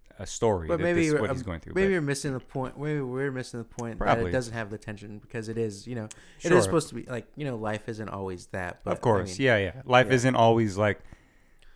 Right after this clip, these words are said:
Speaker 1: a movie in that, like, yeah, like, every moment is, like,
Speaker 2: Yeah.
Speaker 1: crazy. Sometimes you're just dealing with assholes asking for more duck sauce.
Speaker 2: And something, you know, some things are just kind of inevitable, inev-, inevitable,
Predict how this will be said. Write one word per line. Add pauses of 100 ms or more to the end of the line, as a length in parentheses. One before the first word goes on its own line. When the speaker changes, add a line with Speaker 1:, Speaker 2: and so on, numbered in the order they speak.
Speaker 1:
a
movie
in
that,
like, (180)
yeah,
like,
every
moment
is,
like,
Speaker 2:
Yeah.
Speaker 1:
crazy. (400)
Sometimes
you're
just
dealing
with
assholes
asking
for
more
duck
sauce.
Speaker 2:
And
something,
you
know,
some
things
are
just
kind
of
inevitable, (160)
inev-, (440)
inevitable,